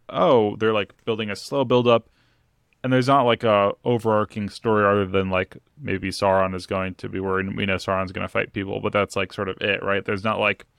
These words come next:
I don't know. I thought they drag out the making of the rings a lot longer,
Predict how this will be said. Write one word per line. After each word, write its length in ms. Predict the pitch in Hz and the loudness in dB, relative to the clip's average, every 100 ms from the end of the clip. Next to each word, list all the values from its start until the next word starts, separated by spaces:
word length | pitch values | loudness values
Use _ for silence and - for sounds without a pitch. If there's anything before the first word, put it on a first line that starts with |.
| _ _ _ _ _ _ _ _ _ _ | _ _ _ _ _ _ _ _ _ _
I 100 | - | -2
don't 100 | 107 | 0
know. 60 | 104 | -2
I 100 | 113 | -2
thought 120 | 135 | -2
they 120 | 127 | -2
drag 260 | 107 113 104 | -2 -2 0
out 160 | 104 95 | -2 -4
the 80 | |
making 300 | 98 101 92 | -6 -8 -8
of 40 | 95 | -8
the 60 | |
rings 240 | 92 95 92 | -8 -8 -10
a 100 | 98 | -10
lot 460 | 98 104 107 101 - | -10 -4 -2 -2 -4
longer, 680 | 95 92 92 95 92 92 | -6 -6 -6 -6 -6 -8